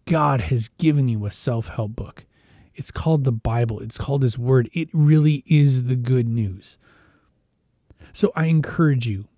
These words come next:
if you're struggling, if you are looking for a book to help make your life better, look no further than God's Word. It is truly the first self-help book.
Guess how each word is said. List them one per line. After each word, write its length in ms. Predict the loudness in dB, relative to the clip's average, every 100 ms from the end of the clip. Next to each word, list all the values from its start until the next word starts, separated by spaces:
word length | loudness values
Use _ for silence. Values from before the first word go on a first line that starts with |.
| _ _ _ 0
if 280 | 2 2
you're 160 | 0 0
struggling, 760 | 0 -8 -4 -2 -2 -4 -8 -12 _ _ _ _ _ _
if 240 | 0 0 0
you 360 | 2 4 4 0 -2
are 100 | -2
looking 540 | 2 2 2 0 -2
for 200 | -2 -2
a 140 | -2
book 460 | -6 0 4 4 2 -8
to 160 | -6 -4
help 560 | -6 -2 0 0 -4
make 560 | -4 -2 0 -2 -4 -10
your 340 | -2 2 2
life 340 | 2 2 0 -2
better, 420 | -4 -2 -2 -4 _ _ _ _ _ _ _ -6
look 400 | 0 4 4 2
no 360 | 0 2 2
further 400 | 2 0 0 0
than 200 | 0 -2
God's 360 | -2 -4 -4 -6
Word. 360 | -8 -8 -10 -14 _ _ _ _ _ _ _
It 160 | 0
is 180 | 2 0
truly 840 | -6 -12 0 4 6 6 4 -4 -14 _ _ -4
the 180 | -2
first 600 | -2 -4 0 0 0 -8
self-help 640 | -10 -8 -6 -8 -6 -8 -6
book. 420 | -10 -10 -14